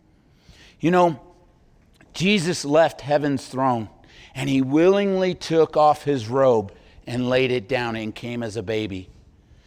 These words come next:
There in your notes, but here in the Gospel of John, they're getting ready to crucify Jesus, and the soldiers take his garments.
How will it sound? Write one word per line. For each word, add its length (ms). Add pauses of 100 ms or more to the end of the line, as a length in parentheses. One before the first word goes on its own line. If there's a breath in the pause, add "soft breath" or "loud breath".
(160 soft breath)
There 200
in 60
your 100
notes, 340
but 160
here 220
in 60
the 100
Gospel 440
of 80
John, 440 (720 loud breath)
they're 120
getting 300
ready 240
to 100
crucify 640
Jesus, 600
and 240
the 60
soldiers 500
take 240
his 140
garments. 560